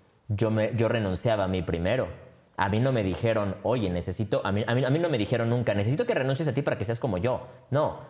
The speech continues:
a veces las conductas indirectas hacía que nos pusiéramos en esos lugares.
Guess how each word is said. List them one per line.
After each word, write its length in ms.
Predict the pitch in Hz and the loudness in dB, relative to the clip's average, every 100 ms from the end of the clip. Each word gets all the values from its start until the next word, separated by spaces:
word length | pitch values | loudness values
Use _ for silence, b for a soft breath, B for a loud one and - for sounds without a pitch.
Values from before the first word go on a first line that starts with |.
| B | B
a 100 | 95 | 0
veces 300 | 98 170 180 | 2 0 2
las 160 | 131 117 | 0 0
conductas 500 | 110 104 113 160 160 | 0 0 -2 -4 -2
indirectas 580 | 120 98 101 101 131 - | 0 2 0 0 -4 -2
hacía 400 | 92 - 208 240 | -4 -2 -4 -2
que 80 | 147 | -2
nos 140 | 113 | -2
pusiéramos 520 | 107 113 127 120 101 | -4 -2 0 0 -2
en 100 | 101 | -2
esos 180 | 104 110 | -2 0
lugares. 540 | 92 87 143 - - | 0 0 0 -2 -8